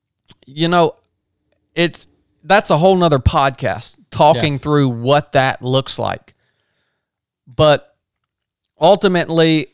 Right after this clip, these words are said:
Speaker 1: as long as we stay on a high horse, where, where I see it in my life is, like, my friendship with Andy, Andy Frisella.
Speaker 2: Mm-hmm.
Speaker 1: I mean,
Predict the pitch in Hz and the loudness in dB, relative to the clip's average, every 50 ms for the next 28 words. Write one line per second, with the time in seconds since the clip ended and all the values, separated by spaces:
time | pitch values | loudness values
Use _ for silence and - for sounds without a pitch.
0 | _ _ _ - 143 151 139 147 156 165 180 185 175 160 135 123 131 131 - _ | _ _ _ -4 -2 -2 0 0 0 2 2 0 -2 -4 -4 -6 -8 -12 -16 _
1 | _ _ _ _ _ _ _ _ _ _ - 139 147 165 170 147 - - 160 156 | _ _ _ _ _ _ _ _ _ _ -4 -2 0 0 0 0 0 0 2 2
2 | 156 151 147 139 127 123 135 143 147 151 151 147 143 135 131 131 127 - - - | 2 0 0 -2 -4 -2 -2 0 0 0 0 0 0 0 0 -2 -2 -4 -8 -12
3 | - _ _ _ _ _ _ _ _ _ _ _ _ _ _ _ _ - 170 180 | -14 _ _ _ _ _ _ _ _ _ _ _ _ _ _ _ _ -2 0 2
4 | 226 202 - 185 196 226 233 240 277 277 - - 269 233 208 185 180 170 160 151 | 2 2 2 2 2 4 4 2 2 0 -2 -2 -2 0 0 0 0 2 2 0
5 | 139 131 123 113 107 104 107 - - - _ _ _ _ _ _ _ _ _ _ | 0 2 0 0 -2 -2 -4 -8 -16 -20 _ _ _ _ _ _ _ _ _ _
6 | _ _ - 156 165 156 127 143 156 151 147 143 117 - - _ _ _ 143 156 | _ _ 0 0 0 0 0 2 2 2 2 0 -2 -8 -18 _ _ _ -2 -2
7 | 160 156 - - 165 156 151 139 - 151 151 123 131 131 123 127 123 123 113 107 | -2 0 0 -2 -2 -2 -2 -2 -2 -2 -2 -2 -4 -4 -4 -4 -4 -4 -4 -6
8 | 104 101 - _ _ _ _ _ _ _ _ _ _ _ _ _ _ _ - 135 | -10 -14 -16 _ _ _ _ _ _ _ _ _ _ _ _ _ _ _ -4 -2
9 | 143 143 135 123 - 127 - - 131 117 107 101 101 _ _ _ _ _ _ _ | -2 0 -2 -4 -6 -8 -6 -4 -4 -4 -4 -6 -10 _ _ _ _ _ _ _
10 | _ _ - 120 117 123 107 107 - _ _ _ _ _ _ _ _ _ _ _ | _ _ -18 -14 -14 -12 -14 -14 -16 _ _ _ _ _ _ _ _ _ _ _
11 | _ _ _ _ _ _ _ _ _ _ _ _ _ _ _ - 127 143 147 143 | _ _ _ _ _ _ _ _ _ _ _ _ _ _ _ -6 -4 -2 0 0
12 | 131 123 - | 0 -2 -4